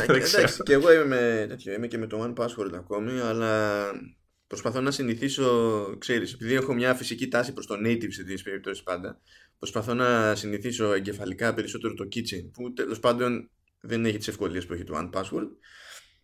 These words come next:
Speaker 2: Αλλά, ρε παιδί μου, είναι baked in.
Speaker 1: Χρησιμοποιώ μια πιο μικρή λύση. Το, ε, το one password έχω,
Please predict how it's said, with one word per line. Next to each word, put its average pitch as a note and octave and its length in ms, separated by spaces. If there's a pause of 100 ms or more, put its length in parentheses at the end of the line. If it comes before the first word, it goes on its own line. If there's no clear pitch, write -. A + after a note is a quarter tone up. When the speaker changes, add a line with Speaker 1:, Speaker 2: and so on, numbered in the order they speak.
(540)
Speaker 2:
Αλλά, C3+ 1000
ρε D#3 80
παιδί C3+ 220
μου, G3+ 100
είναι F3+ 280
baked D#3+ 240
in. G#2 240 (520)
Speaker 1:
Χρησιμοποιώ G#2 440
μια A2+ 140
πιο A2 160
μικρή F#2+ 280 (140)
λύση. F2 220
Το, F#2+ 360 (200)
ε, - 40
το G2 240
one G2+ 80
password G2 220
έχω, F2+ 540